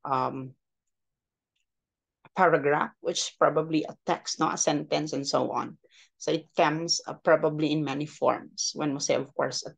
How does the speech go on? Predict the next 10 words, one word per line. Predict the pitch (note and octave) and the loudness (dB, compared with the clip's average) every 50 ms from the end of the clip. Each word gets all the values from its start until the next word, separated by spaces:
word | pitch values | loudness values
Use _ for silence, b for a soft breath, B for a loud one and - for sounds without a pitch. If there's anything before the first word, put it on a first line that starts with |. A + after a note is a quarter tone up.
| - | -10
text. | - - - - - - D#3 | -10 -10 -10 -10 -10 -10 -4
It | D#3 | -2
does | - D#3+ - - | 0 0 2 2
not | F#3 F3+ - | 0 -2 -2
focus | - - F#3+ D3+ - - E3+ - - | 2 4 4 4 4 2 -2 -2 0
more | - E3 D#3+ C#3 | 2 4 4 4
on | - C3 C3 C3 D#3+ F3 | 4 2 -2 -4 -6 -4
the | D#3 D3+ D3+ | 0 0 2
words. | C#3+ D3 C3+ - - - - - - B B B B B B B B B - | 2 0 -2 -2 -6 -8 -10 -10 -12 B B B B B B B B B -4
Okay. | D#3 D#3+ D#3 - - D#3 C#3+ C3+ D#3+ G3+ - | -2 -2 -2 0 2 2 2 2 0 -4 -10